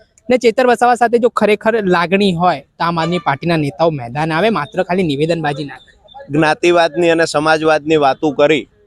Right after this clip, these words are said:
Speaker 2: અને પોતાને એક સમાજના કે જ્ઞાતિના આગેવાન સમજતા વ્યક્તિ, ખરેખર એમને પણ સહેજ પ્રકાર, અ, ચૈતરભાઈ પ્રત્યે લાગણી કે લગાવ હોય તો આવતીકાલની સભા ચૈતરભાઈના સમર્થનમાં છે.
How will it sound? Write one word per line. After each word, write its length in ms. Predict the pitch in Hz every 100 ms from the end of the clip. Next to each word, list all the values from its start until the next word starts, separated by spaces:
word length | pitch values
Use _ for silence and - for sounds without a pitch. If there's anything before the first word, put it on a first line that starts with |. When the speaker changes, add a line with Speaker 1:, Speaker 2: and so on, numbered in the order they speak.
| _ _ -
Speaker 2:
અને 160 | 156
પોતાને 580 | 160 143 143 160 165 160 -
એક 140 | 160 -
સમાજના 540 | 156 151 156 156 156
કે 160 | 147 151
જ્ઞાતિના 500 | 143 139 147 156 151
આગેવાન 540 | 131 143 151 156 151
સમજતા 520 | 151 143 151 143 160
વ્યક્તિ, 580 | 139 131 147 - 170 110 - - 240 233 _ _ _ 605 - - - - -
ખરેખર 420 | 175 214 - 214
એમને 300 | 175 185 202
પણ 180 | 208 196
સહેજ 380 | - 175 185 -
પ્રકાર, 340 | 190 170 180
અ, 200 | 175 160
ચૈતરભાઈ 520 | 147 165 165 170 175
પ્રત્યે 380 | 170 160 - 180
લાગણી 420 | 160 143 151 165
કે 100 | 156
લગાવ 320 | 143 151 160 147
હોય 260 | 180 165 - - - - -
તો 60 | 196
આવતીકાલની 960 | - 165 180 226 226 190 180 180 180
સભા 460 | 170 170 165 190 147 - - - _
ચૈતરભાઈના 760 | 170 185 196 196 165 165 185 185
સમર્થનમાં 800 | - 170 180 180 170 165 160 139
છે. 240 | 123 120